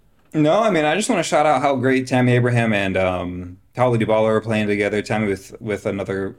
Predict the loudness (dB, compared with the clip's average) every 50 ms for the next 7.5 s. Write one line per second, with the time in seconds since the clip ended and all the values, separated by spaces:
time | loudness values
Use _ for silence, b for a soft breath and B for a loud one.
0 | -6 -4 -4 -2 -2 -4 -6 -8 -10 -8 -8 -10 -10 -12 _ _ -12 -6 -2 0
1 | 0 0 0 -2 -2 0 0 2 2 2 0 0 -4 -4 -2 0 2 2 2 2
2 | 2 0 0 -2 -2 -4 -4 -4 -4 -4 -4 -2 0 0 0 0 0 -2 -2 0
3 | 2 2 2 2 0 0 0 -2 -4 -2 0 0 0 0 2 0 0 0 -2 -4
4 | -2 0 2 2 2 2 0 0 0 0 0 2 2 0 0 0 2 2 2 2
5 | 2 0 0 0 0 0 2 2 2 0 0 0 2 2 2 2 0 -2 -2 -2
6 | -2 -2 -2 -2 -2 0 0 0 0 -2 -4 -6 -8 -10 -12 -14 -10 -4 -2 0
7 | 2 4 4 4 2 2 0 -2 -6